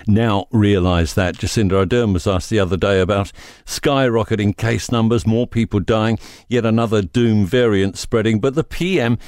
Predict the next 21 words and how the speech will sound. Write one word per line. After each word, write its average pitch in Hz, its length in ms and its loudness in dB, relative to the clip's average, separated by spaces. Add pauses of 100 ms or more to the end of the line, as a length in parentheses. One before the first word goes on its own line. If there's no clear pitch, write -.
(240)
rejected 143 840 -2
the 185 100 0
notion 113 480 0
of 123 140 -2
going 110 340 0
to - 100 -4
the 131 140 -2
red 104 260 0
traffic 156 440 -6
light 104 280 -4
setting. 101 320 0 (480)
Uh, - 60 -16 (120)
does 104 200 -2
anyone 104 400 2
<laughs> - 40 2
even 147 400 2
know 135 180 2
what 113 220 -2
that 113 200 -2
means 131 320 0
anymore? 107 340 2